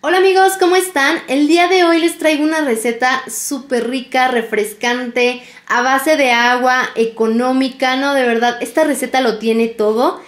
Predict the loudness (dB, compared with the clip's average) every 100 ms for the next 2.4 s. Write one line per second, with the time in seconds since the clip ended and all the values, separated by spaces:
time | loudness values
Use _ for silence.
0 | -20 -14 -2 2 2 2 0 -2 0 0
1 | 2 2 2 -2 -8 -10 -4 -4 -4 -4
2 | -4 -2 -4 -4